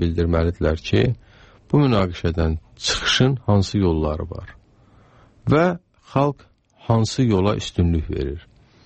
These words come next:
E, silah gü-, gücü ilə məsələnin həllinə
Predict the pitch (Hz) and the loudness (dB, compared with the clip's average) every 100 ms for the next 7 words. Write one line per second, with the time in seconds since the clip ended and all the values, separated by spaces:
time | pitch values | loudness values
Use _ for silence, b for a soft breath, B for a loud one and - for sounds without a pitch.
0 | B B B B _ _ _ - 139 - | B B B B _ _ _ -6 -4 -2
1 | - 151 170 131 110 98 92 90 - 82 | 2 2 2 -2 -6 -6 -6 -6 -2 -2
2 | 78 80 80 78 80 80 78 78 78 76 | 0 0 -2 -2 0 0 0 0 2 0
3 | 76 | 0